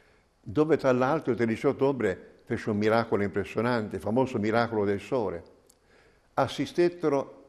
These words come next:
tra le sessantamila e settantamila persone, eppure non tutti credettero. Qualcuno disse che poteva essere una suggestione,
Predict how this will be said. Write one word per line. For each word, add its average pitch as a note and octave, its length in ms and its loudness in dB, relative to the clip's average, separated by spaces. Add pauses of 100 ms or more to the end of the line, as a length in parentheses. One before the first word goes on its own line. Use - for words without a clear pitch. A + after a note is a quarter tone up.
tra C3 120 -2
le B2+ 140 2
sessantamila C#3+ 1000 0
e A#2+ 40 -2
settantamila C#3+ 680 0
persone, B2+ 800 4 (1040)
eppure C#3 600 -2 (840)
non B2 340 -2
tutti A#2+ 320 -4
credettero. G2 720 -6 (1160)
Qualcuno C#3+ 440 2
disse D#3+ 520 -2 (460)
che C#3 140 -2
poteva C3 380 2
essere C#3 240 -2
una B2+ 120 0
suggestione, A2+ 720 -4